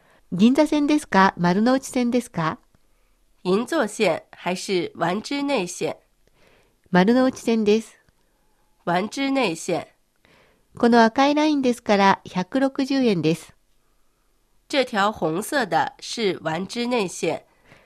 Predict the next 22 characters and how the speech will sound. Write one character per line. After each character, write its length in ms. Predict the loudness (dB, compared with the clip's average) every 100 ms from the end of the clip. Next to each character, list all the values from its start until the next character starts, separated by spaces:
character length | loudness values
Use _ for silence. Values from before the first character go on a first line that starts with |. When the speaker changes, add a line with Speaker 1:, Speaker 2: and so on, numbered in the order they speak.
| _ -20 -18 0
Speaker 2:
到 200 | 4 4
银 240 | 2 -2
座 400 | -2 2 2 0 -10 _
一 140 | -8
百 200 | -2 -2 -2
六 220 | -4 -4
十 180 | -6 -6
日 260 | -4 -4 -2
元。 280 | -4 -6 -14 _ _ _ _ -20 _ _ _ -10
Speaker 1:
自 100 | 4
動 160 | 6
販 200 | 6 2
売 160 | 2 0
機 80 | 0
で 100 | -2
買 120 | -2
っ 20 | -4
て 120 | -4
く 100 | -4
だ 140 | -4
さ 200 | -4 -4
い。 120 | -4